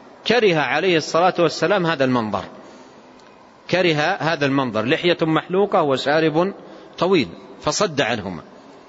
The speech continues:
فجاء إلى الجهة الثانية فصد عنهما عليه الصلاة والسلام،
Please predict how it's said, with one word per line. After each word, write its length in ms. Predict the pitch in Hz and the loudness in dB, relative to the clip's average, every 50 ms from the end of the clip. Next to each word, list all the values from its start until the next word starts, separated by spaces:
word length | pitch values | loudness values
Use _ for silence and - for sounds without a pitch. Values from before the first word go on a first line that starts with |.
| - - - - - - - - - - - - - - - - - - - - | -20 -20 -20 -20 -20 -20 -20 -20 -20 -20 -20 -20 -20 -20 -20 -20 -20 -20 -20 -8
فجاء 520 | - - 165 165 - 202 247 262 254 247 233 | -2 0 0 2 2 2 2 4 4 4 6
إلى 100 | 220 214 | 4 4
الجهة 320 | 180 170 233 226 220 208 220 | 4 4 4 4 4 2 2
الثانية 480 | 202 - - - 185 208 226 226 226 202 | 0 0 0 0 0 2 4 4 4 4
فصد 460 | 180 196 180 - - 233 202 165 151 | 2 0 0 0 0 0 2 2 0
عنهما 440 | 151 143 170 160 143 139 135 135 127 | 2 2 2 2 2 2 2 2 2
عليه 260 | 117 131 143 147 135 | 2 2 2 2 2
الصلاة 360 | 123 - - - 135 127 120 - 120 | 2 0 -2 0 0 0 0 0 0
والسلام، 440 | 117 104 - - 113 104 95 82 | -2 -2 -2 -4 -4 -4 -4 -6